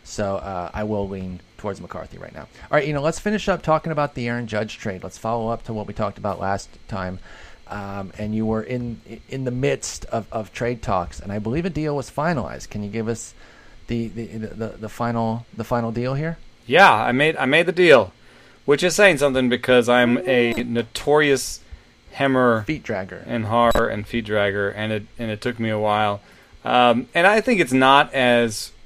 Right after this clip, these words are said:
Speaker 2: uh, cut and dry as it might sound. You might say,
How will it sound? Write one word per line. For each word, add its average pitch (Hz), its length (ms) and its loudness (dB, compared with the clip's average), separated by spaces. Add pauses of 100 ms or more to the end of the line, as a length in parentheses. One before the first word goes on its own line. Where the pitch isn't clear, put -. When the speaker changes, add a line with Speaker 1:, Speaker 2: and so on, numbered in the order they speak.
(100)
Speaker 2:
uh, 110 720 2 (120)
cut - 180 4
and 123 120 -2
dry 120 340 6
as 120 120 4
it 123 40 0
might 113 260 -2
sound. 117 460 0
You 113 80 0
might 110 140 -2
say, 113 320 2